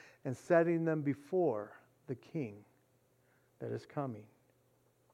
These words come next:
And what I find fascinating here is that Jesus is about to let the disciples do something he had never let them do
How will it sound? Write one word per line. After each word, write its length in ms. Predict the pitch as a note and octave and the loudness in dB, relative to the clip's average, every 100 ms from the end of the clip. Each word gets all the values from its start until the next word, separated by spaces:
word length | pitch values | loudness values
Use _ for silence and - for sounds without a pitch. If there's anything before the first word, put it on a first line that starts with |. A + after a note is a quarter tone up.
| _ _ _ _ _ _ _ _ _ _ _ _ _ _ _ - | _ _ _ _ _ _ _ _ _ _ _ _ _ _ _ -2
And 100 | E3 | 2
what 100 | E3+ | 2
I 60 | |
find 340 | - A3 A3+ E3+ | 4 6 6 4
fascinating 920 | - G3+ A3+ - E3 C#3 B2+ B2+ B2 | 4 4 4 2 4 6 4 4 0
here 420 | A#2+ A#2 A#2+ B2 - _ _ _ - - - - | 0 0 0 -4 -10 _ _ _ -20 -20 -4 4
is 120 | D#3+ | 10
that 240 | F3 D3 | 12 10
Jesus 680 | A2 G3 A#3 A#3 D#3+ A2+ A#2 B2+ - - - - _ - - - | 6 4 6 6 4 2 2 -8 -16 -20 -20 -20 _ -20 -16 6
is 200 | E3+ D#3 | 8 10
about 500 | D#3+ B2+ F3+ A3+ A3+ | 8 8 8 6 6
to 120 | A#3 | 8
let 400 | F3+ E3+ F#3+ G3 | 10 12 10 8
the 80 | G3+ | 4
disciples 800 | D3 D#3+ - F3+ F#3 F#3 F#3 C#3+ | 4 2 4 4 4 4 2 2
do 480 | A#2+ E3 F3 F3+ F3 G#3+ | 0 2 2 2 -2 -10
something 720 | - - F3+ F3 - F#3 F3 - | -18 -2 0 0 0 0 0 0
he 100 | E3+ | 2
had 180 | C#3 B2+ | 4 4
never 460 | C3 D3 E3 F#3 F3 | 2 2 2 0 2
let 300 | C#3+ C#3+ D#3 | 2 2 -2
them 160 | D3+ | -4
do 140 | A#2 | -4